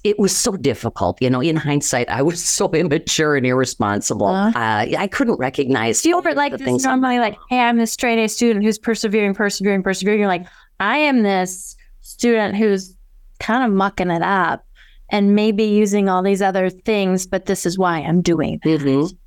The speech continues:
Speaker 1: Yep. And it took me years to figure that out.
Speaker 2: Mm-hmm.
Speaker 1: And I was a straight C student through most of
Speaker 2: <laughs>
Speaker 1: school,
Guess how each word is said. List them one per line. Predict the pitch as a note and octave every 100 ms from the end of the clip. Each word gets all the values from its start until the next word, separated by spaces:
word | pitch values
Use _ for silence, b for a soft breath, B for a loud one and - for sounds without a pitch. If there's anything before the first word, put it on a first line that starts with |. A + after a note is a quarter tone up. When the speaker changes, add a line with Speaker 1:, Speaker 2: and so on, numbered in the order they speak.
| - - -
Speaker 1:
Yep. | C#3+ D3+
And | D#3+
it | F3
took | F3+ F3
me | D#3+
years | C3 C3 C3 D3+ -
to | C#3+
figure | - A2+
that | A2 G#2+
out. | G2 F#2+
Speaker 2:
Mm-hmm. | G3 F#3+ G3 F3
Speaker 1:
And | D#3+
I | F#3+ A3+
was | A#3+ A#3 -
a | D3+
straight | C#3+ - - C3 D3
C | - - C3+
student | - B2+ G#2 - - _ B B B
through | - D#3+
most | D3 C3 B2+
of | D3
Speaker 2:
<laughs> | A2
Speaker 1:
school, | - A2+ E2+